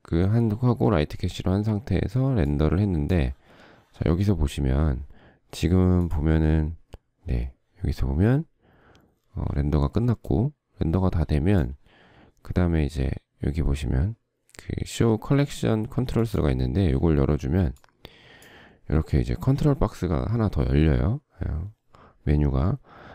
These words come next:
여기서 보면 익스포저가 체크돼 있는데, 요걸 체크를 한번 열어볼게요. 지금 이제 저 같은 경우는 익스포저가 이렇게 체크돼 있는데, 요게 체크 해제돼 있으면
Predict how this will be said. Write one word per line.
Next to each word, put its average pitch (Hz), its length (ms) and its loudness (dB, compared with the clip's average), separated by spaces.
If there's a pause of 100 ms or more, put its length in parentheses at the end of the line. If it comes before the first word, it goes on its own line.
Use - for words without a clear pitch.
(140)
여기서 98 180 2
보면 87 140 4
익스포저가 113 600 0
체크돼 151 400 -4
있는데, 76 580 -2 (120)
요걸 147 160 -4
체크를 110 340 -4
한번 95 180 0
열어볼게요. 69 640 0 (680)
지금 90 360 0
이제 73 80 -2
저 - 160 -4
같은 90 260 0
경우는 82 220 2
익스포저가 85 480 0
이렇게 - 220 -2
체크돼 - 340 -2
있는데, 69 760 0
요게 71 140 -2
체크 - 320 0
해제돼 120 300 2
있으면 76 500 0